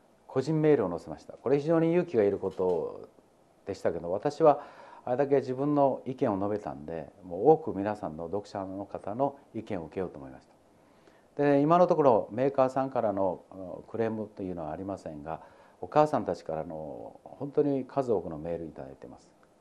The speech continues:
えー、学校なんかでもよく呼ばれて、子どもたちの前で、あの、じ-、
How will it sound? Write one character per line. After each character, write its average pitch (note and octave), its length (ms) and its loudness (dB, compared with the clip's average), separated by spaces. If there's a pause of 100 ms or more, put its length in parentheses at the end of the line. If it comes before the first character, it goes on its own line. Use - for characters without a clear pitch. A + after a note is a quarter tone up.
(460)
え A2+ 360 8
ー、 - 20 -6
学 C#3 280 6
校 F3+ 200 10
な C3 160 6
ん G#2 80 -2
か F#2+ 140 0
で F2+ 80 2
も F2+ 100 -2
よ G#2 100 2
く G2 160 -2
呼 F2+ 80 2
ば F2+ 140 -2
れ E2+ 80 -2
て、 E2+ 380 -4
子 F#2 160 -8
ど G#2 80 -4
も G2+ 80 -4
た F2+ 120 -4
ち - 100 -14
の E2 80 -12
前 D#2 200 -8
で、 D2+ 240 -8 (440)
あ D#2+ 100 -8
の、 C#2+ 260 -10 (300)
じ-、 - 160 -20